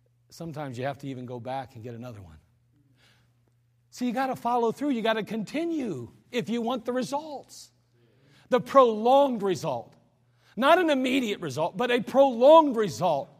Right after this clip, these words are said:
If you really want what you really want, you have to do it the way it was prescribed and continue.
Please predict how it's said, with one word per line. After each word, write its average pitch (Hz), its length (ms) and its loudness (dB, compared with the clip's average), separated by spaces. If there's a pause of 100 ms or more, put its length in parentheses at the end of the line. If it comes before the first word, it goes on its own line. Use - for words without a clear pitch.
(340)
If 262 100 -2
you 277 160 2
really 381 220 8
want 339 240 6
what 269 220 2
you 247 180 0
really 269 400 2
want, 233 460 2 (200)
you 208 180 -6
have 247 320 -4
to 262 100 -6
do 233 240 -2
it 240 120 -2
the 214 80 -6
way 202 240 -4
it 208 100 -6
was 196 120 -16
prescribed 208 420 -20 (1080)
and 135 120 -14
continue. 117 600 -12